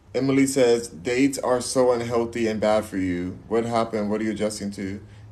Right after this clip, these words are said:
Emily's, why are you saying dates are so unhealthy and bad for you? They're not, they're alkaline, but they're just not good for this situation I'm in, when I'm put-, getting, when I'm doing a cleanse. But dates come from, like, palm trees or whatever. Like, they come from, like, a tree that looks like a palm tree at least.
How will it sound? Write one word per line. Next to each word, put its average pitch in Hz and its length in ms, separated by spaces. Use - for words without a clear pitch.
Emily's, 143 400
why 123 120
are 165 80
you 180 60
saying 165 300
dates 127 260
are 120 100
so 127 240
unhealthy 123 340
and 113 100
bad 110 220
for 110 100
you? 80 200
They're 101 200
not, 120 300
they're 131 140
alkaline, 135 760
but 131 100
they're 131 100
just 127 140
not 123 200
good 117 140
for 113 140
this 113 260
situation 101 400
I'm 92 100
in, 80 300
when 107 120
I'm 101 160
put-, 107 220
getting, 104 240
when 107 60
I'm 104 140
doing 101 120
a 95 60
cleanse. 87 540
But 110 160
dates 143 240
come 131 220
from, 123 160
like, 113 340
palm 151 280
trees 92 400
or 101 60
whatever. 95 340
Like, 98 100
they 110 100
come 123 140
from, 123 140
like, 107 100
a 107 60
tree 131 180
that 110 80
looks 104 240
like 98 80
a 95 60
palm 90 200
tree 101 140
at 90 80
least. 90 380